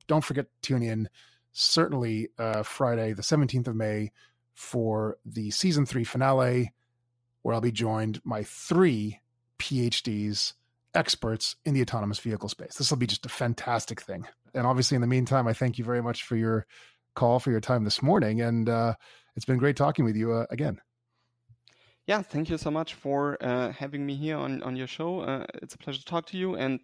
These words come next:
Speaker 2: looking forward to the next, uh, next time in a few days.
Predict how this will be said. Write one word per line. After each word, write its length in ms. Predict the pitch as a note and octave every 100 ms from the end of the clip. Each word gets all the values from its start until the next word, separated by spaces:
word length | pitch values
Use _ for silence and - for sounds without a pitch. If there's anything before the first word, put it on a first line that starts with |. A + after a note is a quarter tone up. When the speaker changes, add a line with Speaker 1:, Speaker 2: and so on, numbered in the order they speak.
| -
Speaker 2:
looking 400 | B2+ - D3+ C3+
forward 560 | - - D3+ D3 D3 -
to 380 | - C#3 C3+ C3
the 100 | B2+
next, 440 | B2+ - - - _ _ _ _ _ -
uh, 140 | A#2+
next 220 | B2+ D3
time 360 | - B2 A#2+ A2
in 60 |
a 60 | A#2+
few 160 | - C#3
days. 320 | G#2+ -